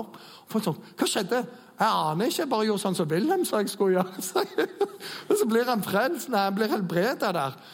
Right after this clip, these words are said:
Og jeg har sett videoer av han, og, og folk er bare sånn, «Wow!» Og nå er det ungdommer som er ute i en ny by og prøver å danne menighet. Og vi kommer antageligvis til å støtte det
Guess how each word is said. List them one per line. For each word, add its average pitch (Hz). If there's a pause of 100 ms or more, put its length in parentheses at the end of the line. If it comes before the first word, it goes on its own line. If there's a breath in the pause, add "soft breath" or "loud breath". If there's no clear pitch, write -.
(200 loud breath)
Og 185
jeg 190
har 185
sett 220
videoer 214
av 165
han, 156
og, 165 (120)
og 165
folk 196
er 170
bare 165
sånn, 139
«Wow!» 165 (680 loud breath)
Og 214
nå 214
er 220
det 220
ungdommer 185
som 190
er 196
ute 175
i 208
en 180
ny 196
by 180 (440)
og 156
prøver 151
å 180
danne 156
menighet. 156
Og 156
vi 180
kommer 165
antageligvis 180
til 156
å 147
støtte 156
det 160